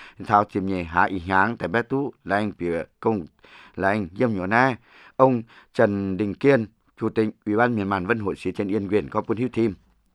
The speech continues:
Cha hồ tháo như bùi nhẹ công ty dâm nhớ na tùng bé khói cáng nông tổng tệ dâm nhớ na bé tùng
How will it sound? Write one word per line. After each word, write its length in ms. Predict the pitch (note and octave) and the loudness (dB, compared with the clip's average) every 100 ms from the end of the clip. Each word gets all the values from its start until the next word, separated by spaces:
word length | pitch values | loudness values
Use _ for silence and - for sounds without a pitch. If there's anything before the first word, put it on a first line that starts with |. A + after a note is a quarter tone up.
| _ _ _ _ | _ _ _ _
Cha 100 | - | -6
hồ 260 | G2 F#2 E2+ | -4 -2 -4
tháo 340 | E2+ E2 F2 G#2 | -2 -2 0 0
như 120 | A2 | -2
bùi 140 | G#2+ | -2
nhẹ 200 | A2 A2 | -2 -2
công 200 | G#2+ A2 | -4 -6
ty 220 | - A#2 A2 | -4 -2 -2
dâm 140 | G#2+ | -2
nhớ 120 | F#2 | -4
na 160 | G2+ A#2+ | -4 -4
tùng 180 | F#2+ F2+ | -6 -6
bé 140 | A2 | -6
khói 200 | A2 G2+ - | -2 -4 -4
cáng 300 | - B2 C3+ | 2 2 2
nông 160 | A#2+ G#2+ | -2 -4
tổng 160 | G#2 G#2+ | -6 -8
tệ 200 | - F#2 D#2+ | -2 -2 -2
dâm 160 | G2+ F#2 | -4 -4
nhớ 100 | F#2+ | -4
na 160 | G#2+ | -4
bé 100 | A2 | -4
tùng 280 | - G2 E2 | -6 -6 -8